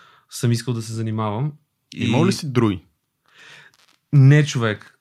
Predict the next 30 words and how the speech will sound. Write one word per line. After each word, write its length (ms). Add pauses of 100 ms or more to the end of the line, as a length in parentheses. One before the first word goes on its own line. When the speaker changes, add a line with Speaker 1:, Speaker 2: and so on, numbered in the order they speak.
(140)
Speaker 1:
И 40
е 40
Speaker 2:
Само 140
Speaker 1:
много 220
странно. 580
Ма 180
никога, 540 (100)
никога. 480 (260)
Пр-, 120
Speaker 2:
Не 80
си 60
Speaker 1:
еди- 160
Speaker 2:
искал 260
космонавт, 600 (100)
пожарникар, 600
Speaker 1:
Не, 200
Speaker 2:
полицай? 380
Speaker 1:
какво 120
се 120
случи? 300
Значи 300
исках 240
ги 140
тези 160
неща, 400
но 140
какво 200
се, 140 (100)
как, 240
как, 500